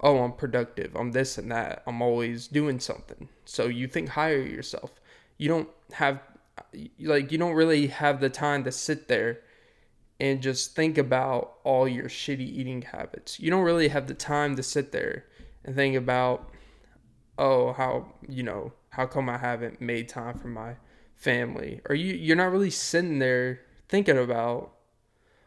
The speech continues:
all the things that you could be actually improving yourself on because you're just busy, in quotes.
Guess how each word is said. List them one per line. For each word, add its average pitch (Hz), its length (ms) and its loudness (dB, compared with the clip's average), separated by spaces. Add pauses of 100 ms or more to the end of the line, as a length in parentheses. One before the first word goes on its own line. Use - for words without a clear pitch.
(120)
all 156 200 8
the 151 80 -2
things 147 560 0
that 120 340 -2 (320)
you 131 140 -6
could 170 280 0
be 139 280 2
actually 127 400 -2
improving 147 440 -2
yourself 123 420 -8
on 139 180 -2
because 139 320 -2
you're 131 80 -4
just 127 340 -6 (720)
busy, - 460 0 (140)
in 127 140 -10
quotes. - 520 -8